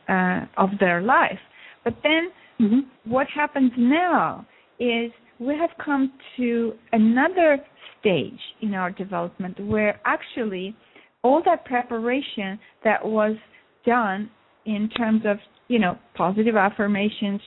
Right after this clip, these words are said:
Speaker 1: changing negative thoughts into positive thoughts, um, it, it prepared people to a certain degree to come to this point where they are now realizing, "Okay, I did all this, I, there was some change, but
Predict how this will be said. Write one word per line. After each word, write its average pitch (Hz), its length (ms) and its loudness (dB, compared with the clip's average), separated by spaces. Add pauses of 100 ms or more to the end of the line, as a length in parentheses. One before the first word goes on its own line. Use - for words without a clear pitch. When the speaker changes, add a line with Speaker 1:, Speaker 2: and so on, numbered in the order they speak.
(100)
Speaker 1:
changing 220 460 4 (240)
negative 208 500 2
thoughts 196 280 0
into 196 180 -6
positive 220 500 0 (120)
thoughts, 165 280 0 (1300)
um, 208 240 2 (320)
it, 240 120 2 (180)
it 226 160 -4
prepared 285 540 -2
people 220 360 -2 (120)
to 220 100 2
a 214 80 2 (100)
certain 226 320 2
degree 226 640 2 (220)
to 226 60 -4
come 262 340 2
to 262 60 -4
this 262 200 -2 (140)
point 226 340 0
where 226 520 4 (500)
they 240 220 2
are 226 160 0
now 285 280 -2
realizing, 240 720 -4 (440)
"Okay, 226 500 0
I 208 80 2
did 285 280 -2
all 226 200 4
this, 220 300 0 (460)
I, 220 100 -2 (120)
there 208 100 0
was 247 160 0 (120)
some 240 180 2 (100)
change, 208 280 -4 (200)
but 220 280 2